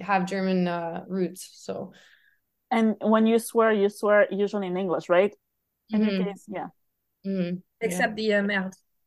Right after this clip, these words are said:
Speaker 1: Yeah,
Speaker 2: Yeah.
Speaker 1: except for the merde. <laughs> Or, you know, again, <laughs> a,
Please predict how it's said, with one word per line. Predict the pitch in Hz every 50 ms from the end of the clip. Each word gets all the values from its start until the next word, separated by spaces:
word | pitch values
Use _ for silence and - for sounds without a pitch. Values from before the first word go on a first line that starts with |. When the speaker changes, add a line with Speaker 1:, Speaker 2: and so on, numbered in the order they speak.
| _ _ -
Speaker 1:
Yeah, | 208
Speaker 2:
Yeah. | 202 196 190
Speaker 1:
except | 185 185 - 226 214 -
for | -
the | - - 208 208
merde. | 202 196 196 202 226 185 190 320 339 277 - 339 359 359 277 - - - -
<laughs> | - - 339
Or, | 269 269 269
you | 285 277 269 -
know, | 240 233 240 240 233
again, | 220 220 233 233 233 226 226
<laughs> |
a, | 240 233 277 269 247 240 240 247 - 247 240 226